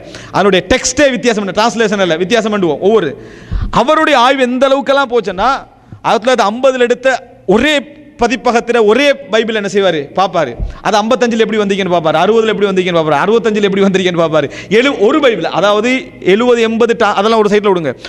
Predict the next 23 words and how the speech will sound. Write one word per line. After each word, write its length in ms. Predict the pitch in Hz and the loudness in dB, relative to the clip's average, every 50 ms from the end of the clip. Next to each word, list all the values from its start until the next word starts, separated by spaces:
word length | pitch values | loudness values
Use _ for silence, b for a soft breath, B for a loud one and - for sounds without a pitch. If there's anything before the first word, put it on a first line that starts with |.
| B B B | B B B
ஒரு 220 | B 170 220 285 302 | B 2 2 2 2
பைபிள், 500 | 311 294 294 294 294 302 285 277 269 240 | 2 0 0 0 0 0 0 0 0 0
பைபிள் 300 | 220 254 277 277 277 269 | 0 0 0 0 0 0
எடுத்து 280 | 254 254 254 254 285 | 0 0 -2 -2 0
ரெண்டு 220 | 254 233 240 254 277 | 0 0 0 2 0
வருஷத்துக்கு 340 | 254 214 254 226 247 233 | 0 0 -2 0 0 -2
ஒருக்க, 160 | 226 214 233 220 | 0 0 -2 -2
மூணு 200 | 208 247 285 277 | -2 -2 0 0
வருஷத்துக்கு 400 | 277 240 214 240 208 233 233 233 | 0 0 0 -4 -2 0 -2 0
ஒருக்க 140 | 254 254 | 0 0
என்ன 60 | 240 226 | -2 0
செய்வாரு? 360 | 214 226 220 214 196 165 - - B B B B B B | 0 2 2 2 0 -2 -6 -8 B B B B B B
என்னென்ன 320 | 185 220 262 269 262 254 | -2 0 0 0 0 0
மாதிரி 220 | 240 233 240 240 | 2 2 2 2
எல்லாம் 280 | 247 247 254 269 269 247 | 2 2 2 2 2 2
வருதுன்னு 300 | 233 233 247 233 208 208 | 2 0 0 0 -2 -4
பாப்பாரு. 340 | 190 180 165 170 139 113 117 B B B B B | -4 -6 -6 -10 -12 -12 -14 B B B B B
அதனால 640 | - 165 220 294 294 294 262 240 214 202 196 196 - - - B B B B B B B - - - | -2 0 2 2 2 2 2 2 2 2 0 0 -4 -8 -18 B B B B B B B -20 -10 -2
விவா-, 260 | 139 185 196 247 269 | 0 2 4 4 2
சில 240 | 240 - 247 247 214 | 2 2 2 2 4
ஒரு 120 | 214 233 262 | 2 2 4
விவாத 300 | 233 233 247 285 294 262 | 2 2 2 2 2 0
காலத்துல 500 | - 233 233 220 - 220 220 220 220 226 | 0 -2 -2 -2 -2 -2 0 0 0 0